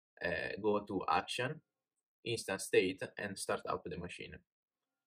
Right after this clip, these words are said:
Remember that, uh, uh, we have a limited, uh, credit for, uh, Amazon,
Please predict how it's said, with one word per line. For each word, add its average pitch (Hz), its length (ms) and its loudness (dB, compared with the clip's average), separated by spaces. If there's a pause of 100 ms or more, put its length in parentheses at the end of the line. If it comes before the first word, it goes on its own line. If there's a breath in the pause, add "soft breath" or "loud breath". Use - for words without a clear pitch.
(380)
Remember 107 440 6
that, 107 200 4
uh, 107 380 4
uh, 85 380 2
we 113 100 6
have 107 240 6
a - 240 4
limited, 107 540 0
uh, 62 100 -2 (500)
credit 101 600 2
for, 90 200 4
uh, 87 140 0
Amazon, 92 480 -2